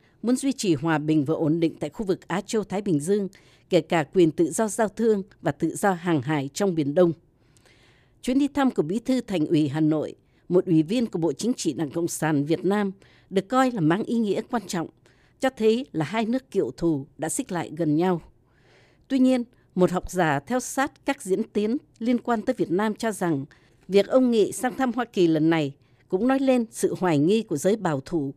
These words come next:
trong Bộ Chính trị đối với lớp lãnh đạo trẻ tuổi hơn mà họ cho là có thể bị nhiễm các giá trị Tây phương.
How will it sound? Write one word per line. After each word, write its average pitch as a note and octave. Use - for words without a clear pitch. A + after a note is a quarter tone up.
trong G#3+
Bộ D#3
Chính A3
trị E3+
đối G#3+
với C4
lớp C4+
lãnh F#3+
đạo D3
trẻ C#3+
tuổi D3
hơn G3+
mà F3
họ F3+
cho B3
là D#3+
có A3
thể F3+
bị D3
nhiễm D#3+
các -
giá G#3
trị -
Tây F#3
phương. F3+